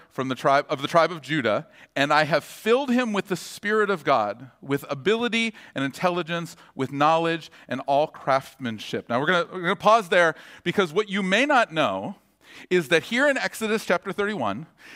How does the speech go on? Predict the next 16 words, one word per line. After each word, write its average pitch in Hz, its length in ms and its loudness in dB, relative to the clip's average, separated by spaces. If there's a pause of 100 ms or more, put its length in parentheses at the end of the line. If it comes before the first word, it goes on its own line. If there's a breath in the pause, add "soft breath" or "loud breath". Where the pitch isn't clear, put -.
this 165 220 -2
is 170 140 -4
the 160 100 0
very 233 520 2
first - 540 -2
time 180 320 2
in 143 160 -6
the 147 140 0
entire 196 580 0
Bible 131 560 0 (220 loud breath)
that 151 260 2
any 240 300 2
person 170 560 -4
is 135 180 -8
spoken 170 480 -4
of 107 300 -2